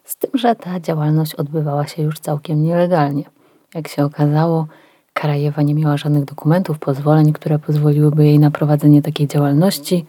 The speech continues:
Oficjalnie tę swoją działalność określali jakoś tak bardzo enigmatycznie, jako promowanie obywateli Uzbekistanu za granicą, czy coś w tym stylu, ale w tamtym czasie było na takie usługi bardzo duże zapotrzebowanie, o czym może świadczyć już samo to, ile zgłoszeń wpłynęło do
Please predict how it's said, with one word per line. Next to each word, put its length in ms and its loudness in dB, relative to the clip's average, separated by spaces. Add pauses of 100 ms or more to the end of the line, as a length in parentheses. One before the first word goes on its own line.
(140)
Oficjalnie 760 0
tę 120 -4
swoją 320 -4
działalność 480 0
określali 540 -4
jakoś 280 -2
tak 140 -6
bardzo 280 -2
enigmatycznie, 640 0
jako 220 -4
promowanie 720 -2
obywateli 540 -2
Uzbekistanu 760 -2
za 120 -2
granicą, 560 0
czy 100 -16
coś 180 -8
w 40 -16
tym 160 -2
stylu, 380 2 (400)
ale 360 -6
w 60 -20
tamtym 300 -6
czasie 360 -10
było 560 0
na 140 -2
takie 300 -8
usługi 400 -4
bardzo 320 -6
duże 260 -2
zapotrzebowanie, 1080 0
o 160 0
czym 240 0
może 260 4
świadczyć 500 -4
już 140 -2
samo 260 2
to, 200 0
ile 320 4
zgłoszeń 460 -2
wpłynęło 540 0
do 140 2